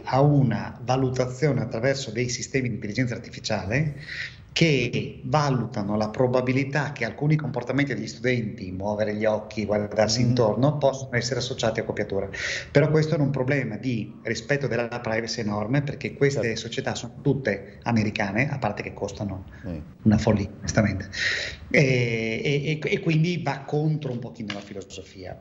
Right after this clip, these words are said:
Speaker 1: Peraltro, se uno vuole copiare, può copiare anche in presenza.
Speaker 2: Sì, certo.
Speaker 1: Noi abbiamo ipotizzato e abbiamo voluto dare un segnale,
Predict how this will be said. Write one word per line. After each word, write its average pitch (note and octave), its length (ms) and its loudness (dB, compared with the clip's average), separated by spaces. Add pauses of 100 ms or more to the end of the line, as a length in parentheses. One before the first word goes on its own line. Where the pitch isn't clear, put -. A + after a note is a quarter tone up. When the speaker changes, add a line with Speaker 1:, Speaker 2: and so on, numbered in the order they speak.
(120)
Speaker 1:
Peraltro, B2+ 440 2
se - 160 -2
uno A#2 160 2
vuole A#2 180 0
copiare, A2 400 -2
può G#2+ 140 -8
copiare G#2+ 260 -4
anche F#2+ 180 -8
in F#2+ 60 -8
presenza. F#2 460 -4
Speaker 2:
Sì, F#2+ 100 -4 (240)
certo. F#2+ 240 6
Speaker 1:
Noi D#3 220 8
abbiamo C3+ 380 2
ipotizzato A#2+ 1000 -2
e B2 60 0
abbiamo A2 320 0
voluto A#2+ 460 0
dare A2 260 -2
un G#2 100 -6
segnale, G#2+ 600 -4